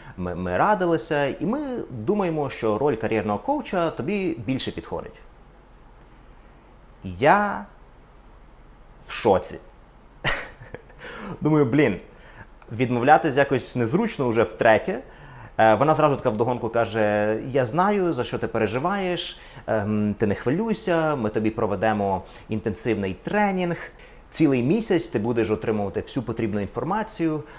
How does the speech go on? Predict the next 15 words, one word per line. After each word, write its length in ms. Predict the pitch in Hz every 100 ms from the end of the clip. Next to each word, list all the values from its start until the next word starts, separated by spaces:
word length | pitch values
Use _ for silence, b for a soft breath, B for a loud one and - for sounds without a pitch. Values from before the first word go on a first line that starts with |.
| B
Ми 120 | 120
також 340 | 165 - 226 -
тобі 340 | 143 156 151
оплатимо 580 | 139 117 135 143 143 117
програму 460 | - 107 139 139 113
в 80 |
місцевому 500 | 107 107 - 117 110
університеті 960 | 107 110 104 104 - - 277 262 202 170 B 156 -
по 200 | 220 247
кар'єрному 580 | - 123 139 160 135 113
коучингу 640 | - 202 - 156 139 139
і 160 | 151 269
консультуванню 760 | 156 131 117 117 131 156 127
по 360 | - - 123 143
працевлаштуванню». 1000 | - 107 - 98 87 95 87 95 90